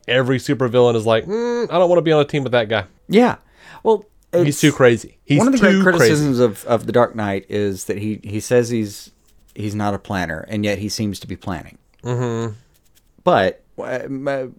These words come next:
Speaker 2: one of the things that I love to refute that idea with is that it's not that he can't make a plan, it's that he's planning things that you would never fucking think to plan.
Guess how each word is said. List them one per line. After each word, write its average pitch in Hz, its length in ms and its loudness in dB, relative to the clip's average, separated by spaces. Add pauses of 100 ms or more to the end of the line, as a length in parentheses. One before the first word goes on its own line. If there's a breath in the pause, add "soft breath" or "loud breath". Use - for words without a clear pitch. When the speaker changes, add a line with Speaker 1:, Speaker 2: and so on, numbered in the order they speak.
Speaker 2:
one 139 240 -2
of 143 60 -2
the 135 60 -6
things 135 260 -2
that 127 100 0
I 123 40 2
love 120 200 2
to 120 80 0
refute 170 260 -4
that 101 160 2
idea 95 300 0
with 90 280 -6
is 104 320 -4
that 104 280 -6 (500)
it's - 220 -8
not 190 200 -2
that 190 100 -6
he 143 120 -6
can't 139 420 -8
make 107 280 -4
a 101 60 -4
plan, 120 720 -6 (260)
it's 113 200 -8
that 110 320 -2
he's 123 360 -4
planning 175 440 0
things 110 360 -6
that - 120 -10
you 123 120 -8
would 113 100 -6
never 131 220 -4
fucking 139 300 -6
think 147 160 -8
to - 60 -20
plan. 196 260 -2